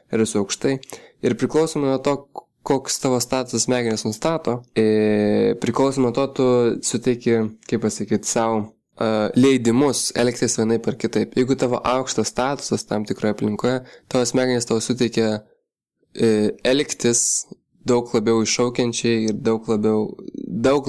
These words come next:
daugiau laisvės tau suteikia tiesiog. Tuo tarpu žmogus, kuris jaučia, jog jo statusas yra žemas, jis tau sau suteikia labai, labai, labai, labai mažai laisvės. Ir apie statusą paš-,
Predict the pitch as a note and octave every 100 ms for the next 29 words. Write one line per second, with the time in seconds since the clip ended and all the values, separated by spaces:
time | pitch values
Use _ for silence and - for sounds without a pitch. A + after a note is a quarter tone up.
0 | B2 B2+ B2+ C3 B2 B2 A#2+ A2 - G#2
1 | - A2+ G#2+ - - - - - _ -
2 | - - _ - A#2+ C3 C3 B2+ B2 B2
3 | C3+ - B2 A2+ A#2+ B2 A#2 G#2+ G#2+ -
4 | G#2+ G#2+ - G#2 G#2 G#2+ - G#2 G#2 A2
5 | - - G#2 A2+ C#3 A2+ A2+ - - _
6 | _ - G#2 G#2+ A2 G#2 - - A2 -
7 | A#2 A2+ G#2+ G#2 A2+ A2 - G#2+ G#2 G#2+
8 | G#2 G#2 G#2 - G2+ G2+ G#2 A#2 G#2 G2+
9 | G#2 - G#2+ G#2 - - - - _ _
10 | - - _ _ _ _ - G#2+ G2+ G2
11 | - G#2+ - G#2+ - G2 G#2 -